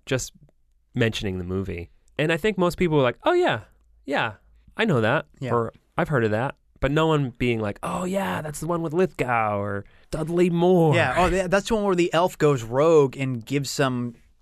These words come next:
Speaker 2: scumbag magic so he can make a bunch of volatile candy canes. It's very much of the eighties.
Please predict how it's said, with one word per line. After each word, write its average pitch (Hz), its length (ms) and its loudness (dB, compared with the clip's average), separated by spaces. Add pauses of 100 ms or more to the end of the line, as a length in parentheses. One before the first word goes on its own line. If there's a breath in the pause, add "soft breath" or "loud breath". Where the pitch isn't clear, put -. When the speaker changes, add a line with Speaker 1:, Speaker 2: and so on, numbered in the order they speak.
(200)
Speaker 2:
scumbag 123 800 -2
magic 120 640 -4
so 117 140 -6
he 117 80 -6
can 123 140 -4
make 131 180 -4
a - 20 -2
bunch 127 240 -4
of 110 320 -6 (380)
volatile 123 500 0
candy 127 360 -4
canes. 98 520 -14 (240)
It's 170 160 0
very 226 280 2
much 180 420 0 (480)
of 151 160 2
the 135 160 -2
eighties. 98 460 -8